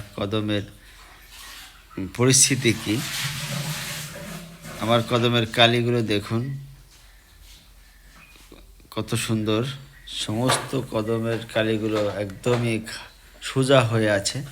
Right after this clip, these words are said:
এবং গাছগুলো দেখুন মাশাআল্লাহ ভালো। হুম, এবং কালিগুলো অনেক সুন্দর। আরও এক সপ্তাহ পরে মাশাআল্লাহ আরও ভালো দেখা যাবে ইনশাআল্লাহ।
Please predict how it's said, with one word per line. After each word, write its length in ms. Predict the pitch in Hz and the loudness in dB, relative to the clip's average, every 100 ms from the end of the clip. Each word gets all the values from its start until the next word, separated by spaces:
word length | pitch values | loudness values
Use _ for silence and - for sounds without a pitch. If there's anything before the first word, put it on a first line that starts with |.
| - - - - - | -10 -10 -10 -16 -6
এবং 240 | 107 104 | -2 0
গাছগুলো 520 | 95 113 120 123 127 110 | 6 8 8 4 2 4
দেখুন 520 | 107 101 110 107 135 - - - - - - - - - | 2 0 -2 -4 -6 -14 -20 -20 -20 -20 -20 -20 -20 -6
মাশাআল্লাহ 540 | 107 107 - 110 107 101 | 2 2 4 4 2 2
ভালো। 320 | 98 95 104 139 - - - - - - - - - - - - - - - - - - - - - - - - - - - - | 0 0 -2 -4 -12 -20 -18 -16 -12 -12 -12 -12 -18 -20 -20 -20 -20 -20 -20 -20 -20 -20 -20 -20 -20 -20 -20 -20 -20 -20 -16 -10
হুম, 280 | 131 139 135 110 - - - - - - - | -8 -8 -10 -12 -18 -20 -20 -20 -20 -20 -14
এবং 300 | 110 104 104 101 | -4 -2 -2 -2
কালিগুলো 540 | - 113 113 110 107 | 2 4 4 2 0
অনেক 460 | 104 104 107 110 104 | 0 0 0 0 -2
সুন্দর। 480 | - 104 98 101 117 - - - - - - - | -4 -6 -2 -2 -2 -6 -16 -20 -20 -20 -12 -2
আরও 220 | 113 117 | 2 4
এক 160 | 113 | 4
সপ্তাহ 300 | - 104 - | 0 -4 -4
পরে 400 | 101 107 104 104 104 - - - - - | -4 -4 -4 -4 -8 -16 -20 -20 -20 -4
মাশাআল্লাহ 520 | 101 107 113 107 104 | 0 2 2 2 4
আরও 160 | 104 107 | 4 2
ভালো 240 | 98 101 | 0 -2
দেখা 240 | 101 101 95 | -2 -4 -4
যাবে 260 | 98 95 | -4 -4
ইনশাআল্লাহ। 600 | 92 90 92 87 55 131 | -6 -4 -4 -6 -8 -8